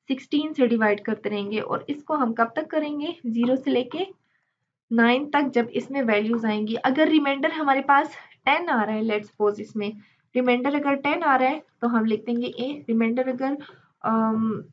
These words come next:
हमारे पास आ रहा है, सी आ रहा है, तो हम ट्वेल्व लिख देंगे, जो भी number जिसको भी represent कर रहा होगा,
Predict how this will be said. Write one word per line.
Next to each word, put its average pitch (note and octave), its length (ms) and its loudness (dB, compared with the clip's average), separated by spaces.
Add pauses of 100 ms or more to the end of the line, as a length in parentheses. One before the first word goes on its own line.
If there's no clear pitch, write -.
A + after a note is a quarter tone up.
(120)
हमारे A3 320 0
पास A#3 300 2
आ A3+ 140 6
रहा A3+ 120 2
है, A#3+ 200 0
सी D#4 360 -2
आ C#4 160 6
रहा A3+ 100 2
है, B3 140 0
तो B3+ 120 -4
हम A#3 200 0
ट्वेल्व C#4 360 0
लिख B3 140 -6
देंगे, B3 300 -2 (500)
जो C4 100 2
भी C#4 140 0
number B3 300 0
जिसको A#3+ 320 -4
भी B3 80 0
represent G3+ 480 -4
कर G#3 180 -8
रहा G3+ 140 -4
होगा, A3+ 300 -10